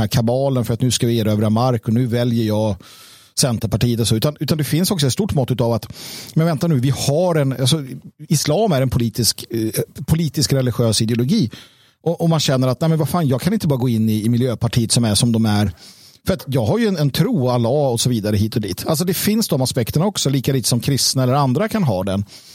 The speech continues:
Man ska inte, man ta-, ska inte tillskriva muslimer för mycket, eh, tjuv- och rackarspel på det sättet. Sen finns det klanstrukturer och sådär, absolut.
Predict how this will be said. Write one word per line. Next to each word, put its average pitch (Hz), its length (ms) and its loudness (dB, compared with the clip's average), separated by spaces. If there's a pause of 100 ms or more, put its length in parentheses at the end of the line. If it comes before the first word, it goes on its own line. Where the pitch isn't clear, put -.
(280)
Man 156 120 0
ska 190 100 -2
inte, 175 200 0
man 165 160 2
ta-, 180 180 -2
ska 185 140 -2
inte 170 120 0
tillskriva 185 880 0 (680)
muslimer 135 460 2
för 131 340 0
mycket, 117 540 0 (600)
eh, 110 440 0
tjuv- 127 240 2
och 135 60 2
rackarspel 127 460 0
på - 140 -2
det 190 240 2
sättet. - 460 -4
Sen 139 200 2
finns 131 140 0
det 131 60 -4
klanstrukturer 143 680 0
och 147 80 0
sådär, 113 260 -4
absolut. 165 420 0